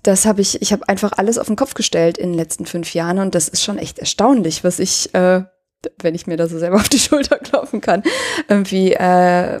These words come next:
was ich geschafft hab in der Zeit. Hätte man mir das vor fünf Jahren gesagt, dass ich jetzt irgendwie ein Buch herausbringe und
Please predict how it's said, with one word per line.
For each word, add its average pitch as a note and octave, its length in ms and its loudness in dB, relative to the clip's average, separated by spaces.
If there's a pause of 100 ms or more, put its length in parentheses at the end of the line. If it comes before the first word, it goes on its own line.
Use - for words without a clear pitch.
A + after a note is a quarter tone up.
was F#3 160 0
ich - 100 -6
geschafft - 440 -2
hab E3+ 180 -2
in F3 120 -4
der E3 120 -2
Zeit. D#3+ 440 -4 (320)
Hätte A#3 320 4
man A#3 300 4
mir A3+ 100 4
das A3+ 180 2
vor G#3+ 100 -4
fünf A#3 180 -2
Jahren G#3 140 2
gesagt, G3+ 340 -2
dass G3+ 100 -6
ich - 120 -8
jetzt - 180 -8
irgendwie G3+ 340 -2
ein F#3+ 160 -4
Buch B3 220 -6
herausbringe A3 840 0
und G3+ 360 -2